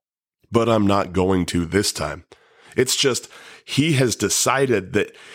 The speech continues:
he is not gonna have that culture of complaining, that that's not gonna be his default mindset. And so he doesn't even have to think about it now. He's just so used to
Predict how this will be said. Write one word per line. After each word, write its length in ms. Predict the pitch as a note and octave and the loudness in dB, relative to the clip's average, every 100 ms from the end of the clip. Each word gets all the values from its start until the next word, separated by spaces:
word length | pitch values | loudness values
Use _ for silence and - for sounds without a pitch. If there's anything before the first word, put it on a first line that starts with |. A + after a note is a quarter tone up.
| - | -6
he 180 | - C3 | 0 0
is 160 | G#2+ G#2 | 0 2
not 300 | A2 B2 A2+ | 2 0 0
gonna 180 | A2 | -2
have 300 | F#2+ G2+ F2+ | 0 -2 0
that 200 | G2 - | -2 -2
culture 540 | - - A#2+ A#2 A2 G2+ | -2 0 0 2 0 0
of 100 | E2+ | 0
complaining, 680 | G2 F2 G2 G#2+ G2+ F2 F2+ | -2 0 2 2 2 2 0
that 180 | G2 | 0
that's 300 | F#2 G2+ - | -2 -2 0
not 280 | A2 G#2+ G2+ | 2 2 0
gonna 200 | G#2 G2+ | 0 0
be 240 | F#2 G2+ F2 | 2 0 2
his 260 | G#2+ G2 | 0 0
default 560 | F#2+ F#2 - G#2 G2+ - | -2 -4 -2 -2 0 -2
mindset. 800 | F#2 F#2 G#2+ G#2 - F2 E2+ - - - - G2 | 0 2 2 0 0 -2 -4 -8 -16 -16 -6 0
And 500 | G#2 G2+ G2 G2 - | 2 2 2 0 -2
so 260 | - A2+ G#2 | -2 0 0
he 220 | F#2 A#2+ | 2 2
doesn't 320 | B2 A2 A2+ | 2 2 2
even 200 | A2 G#2 | 2 2
have 220 | F#2+ A2+ | 0 -2
to 100 | - | -2
think 300 | - A#2+ D#3 | -2 -2 0
about 220 | F#2+ F#2 F2+ | 0 0 0
it 100 | F2+ | 0
now. 360 | A2 B2 G2 | 2 2 0
He's 260 | F2 A#2+ - | 0 0 0
just 260 | A#2+ G#2+ | 0 0
so 300 | - B2 A#2+ | 0 0 0
used 520 | F#2+ F#2 A#2 D3 - - | 0 2 2 0 -2 -2
to 320 | A2+ G2+ | 2 2